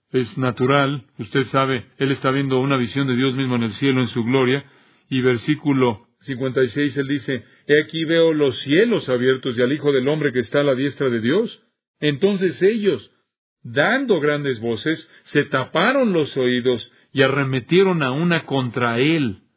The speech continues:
Estaban tan furiosos porque los había condenado y dicho que él era el que tenía una relación con Dios, que él era el que tenía una visión de la gloria de Dios, no ellos. Y ellos se taparon los oídos y corrieron a una, y esto es antagonismo.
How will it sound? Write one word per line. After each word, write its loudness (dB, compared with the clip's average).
Estaban 2
tan 2
furiosos 0
porque 0
los 0
había 0
condenado -2
y 4
dicho 2
que 2
él 4
era 2
el -2
que 0
tenía 0
una 4
relación -2
con -2
Dios, 2
que 0
él 2
era 4
el -4
que -4
tenía 0
una 0
visión -2
de 0
la 0
gloria 0
de 0
Dios, 2
no 2
ellos. -2
Y 4
ellos 2
se 0
taparon 0
los 0
oídos 0
y -4
corrieron 2
a 0
una, 2
y 0
esto 0
es -2
antagonismo. 0